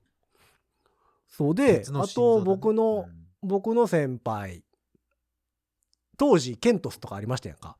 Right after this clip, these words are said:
Speaker 2: あ、ありましたよ。
Speaker 1: とかで、トランペットを吹いてはった
Speaker 2: うん。
Speaker 1: 小瀬さん。
Speaker 2: ああ、小瀬さんお世話になってます。
Speaker 1: あの方とかは、結構この辺、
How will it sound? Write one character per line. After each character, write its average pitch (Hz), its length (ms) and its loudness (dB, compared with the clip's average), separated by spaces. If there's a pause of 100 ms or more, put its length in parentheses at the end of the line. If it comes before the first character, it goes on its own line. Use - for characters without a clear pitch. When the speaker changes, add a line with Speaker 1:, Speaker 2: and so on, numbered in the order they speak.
Speaker 2:
あ、 160 140 -12
あ 123 60 -10
り 120 60 -14
ま 113 120 -16
し - 80 -20
た - 80 -20
よ。 127 320 -20 (140)
Speaker 1:
と 226 100 6
か 202 140 6
で、 131 340 0 (180)
ト 165 120 2
ラ 165 80 8
ン 156 60 0
ペ 160 80 4
ッ 156 40 4
ト 131 160 -8
を 107 60 -8
吹 110 160 -10
い - 40 -16
て 110 80 -12
は 101 120 -8
っ 104 80 -14 (100)
た 87 380 -14 (240)
Speaker 2:
う - 20 -18
ん。 95 320 -16
Speaker 1:
小 190 120 2
瀬 185 140 2
さ 139 180 -2
ん。 107 140 -12 (140)
Speaker 2:
あ 220 680 2
あ、 190 60 0
小 165 120 -4
瀬 156 100 -4
さ 156 140 -4
ん 135 80 0
お 123 60 -2
世 147 100 0
話 131 80 0
に 110 60 -8
な 113 60 -6
っ - 40 -10
て 123 100 -8
ま 110 120 -6
す。 - 160 -10 (760)
Speaker 1:
あ 208 140 4
の 320 200 4
方 311 400 0
と 139 120 -6
か 113 180 -8
は、 117 480 -2
結 294 260 0
構 170 180 4
こ 180 120 2
の 175 140 4
辺、 147 420 2